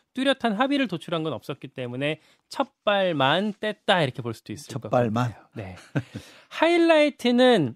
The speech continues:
Speaker 1: 이재명 대표의 십오 분 작심 발언이었습니다. 양측, 어, 상견례가 끝나갈 무렵에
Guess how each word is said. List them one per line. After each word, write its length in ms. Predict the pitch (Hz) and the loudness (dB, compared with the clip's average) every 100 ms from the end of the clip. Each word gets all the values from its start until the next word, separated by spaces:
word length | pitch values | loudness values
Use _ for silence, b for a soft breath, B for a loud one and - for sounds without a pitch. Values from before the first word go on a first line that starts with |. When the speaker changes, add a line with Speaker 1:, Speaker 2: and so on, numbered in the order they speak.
| _ | _
Speaker 1:
이재명 560 | 160 185 254 240 240 220 | -6 0 2 4 2 2
대표의 480 | 208 - 208 196 | 0 0 2 2
십오 400 | 175 - 311 311 | 0 -2 2 2
분 180 | 277 269 | 4 0
작심 440 | - 147 - 185 156 | 0 -8 -6 -2 2
발언이었습니다. 1000 | 123 113 101 95 - 92 90 - - _ _ 120 | 2 0 -4 -8 -14 -16 -16 -18 -20 _ _ -8
양측, 440 | 117 139 - 190 B B B B B | -4 -4 -4 -8 B B B B B
어, 140 | 127 123 | -4 0
상견례가 720 | 285 311 320 294 277 226 214 | 0 2 4 4 4 4 2
끝나갈 420 | 269 277 262 240 | 2 0 2 0
무렵에 560 | 190 170 160 165 120 | 0 0 4 2 2